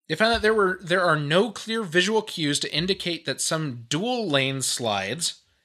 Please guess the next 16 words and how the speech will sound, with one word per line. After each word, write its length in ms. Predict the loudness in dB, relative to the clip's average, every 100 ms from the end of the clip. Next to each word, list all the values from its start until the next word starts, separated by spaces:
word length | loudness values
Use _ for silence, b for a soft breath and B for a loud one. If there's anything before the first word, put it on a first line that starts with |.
| _ _
actually 360 | -2 -2 0 2
have 220 | 0 0
two 240 | -2 0
lanes. 380 | 2 2 2 0
As 160 | -4 -4
a 40 |
result, 420 | -2 2 4 2 0
these 180 | -4
slides 380 | -4 0 0 0
were 80 | -4
used 300 | -6 -6 -6
mostly 600 | -4 -2 -2 0 -2 -4
as 260 | -4 -2 -2 -4
single 460 | -4 -4 -2 -4
lane 260 | -6 -6 -8
slides. 520 | -10 -12 -12 -10 -12